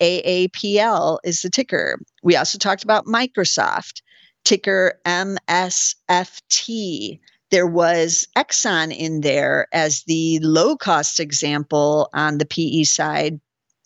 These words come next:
X O M is the ticker for Exxon. We talked about Twitter on the arbitrage side, T W T R. We also talked about Tesla and what its P E and price to sales ratios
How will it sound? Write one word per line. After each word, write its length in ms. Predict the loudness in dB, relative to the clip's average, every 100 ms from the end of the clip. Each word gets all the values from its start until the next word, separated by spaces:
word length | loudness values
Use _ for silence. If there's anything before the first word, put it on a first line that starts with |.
| -20 -20 _ 0
X 460 | 0 0 -4 -4 -4 0
O 320 | 2 2 0
M 320 | -2 -2 -4 -4
is 140 | -4 -4
the 80 |
ticker 320 | -4 -2 -2 -2
for 180 | -2 0
Exxon. 640 | -2 0 -2 -4 -6 -10 -14 -20 -20 0
We 100 | 2
talked 280 | 2 0 0
about 360 | 0 0 0 -6
Twitter 600 | -4 0 2 2 0 -2
on 160 | -2 -4
the 120 | 0
arbitrage 920 | 0 0 -4 -6 -6 -2 0 0 0 -2
side, 640 | 0 0 0 0 -2 -4 _
T 320 | -4 -2 -2 2
W 560 | 2 2 -4 -4 -4 -2
T 380 | -4 -2 -6 -2
R. 520 | 2 2 2 0 -4 -10 _ _ _
We 120 | 2 2
also 300 | 2 -2 -2
talked 300 | -2 -2 0
about 280 | 0 0
Tesla 760 | -2 -2 0 0 0 0 0 -2 -2
and 400 | -2 -2 -2 -4 0
what 260 | 2 2 0 2
its 460 | 2 2 -2 -2 -6 _
P 480 | -4 -2 0 2 2
E 40 | 2
and 240 | -2 -4
price 280 | 0 0 0
to 80 | 0
sales 360 | 0 0 -2
ratios 600 | -2 0 0 0 0 -2